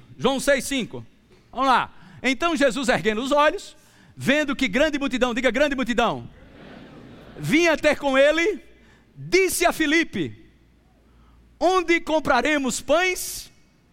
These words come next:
para lhes dar a comer?" Faz assim, uau.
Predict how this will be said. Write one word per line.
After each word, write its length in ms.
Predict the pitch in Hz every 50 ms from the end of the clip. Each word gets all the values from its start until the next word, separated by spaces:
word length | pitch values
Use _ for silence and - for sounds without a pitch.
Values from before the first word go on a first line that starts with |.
| _ _ _ _ _ _ _ _ -
para 240 | - 320 320 311 302
lhes 240 | 294 285 262 - -
dar 480 | - 285 311 311 311 254 - - - - _ -
a 140 | 233 254 240
comer?" 480 | - 233 208 208 294 285 196 143 - - - - _ _ _ _ _ _ _ _ _ _ _ _ _ _ _ _ _ _ _ _ _ _ _ _ _ _ _ _ - - - -
Faz 160 | - - 185
assim, 180 | 220 - 226 240
uau. 580 | 226 220 254 302 285 202 180 131 101 92 -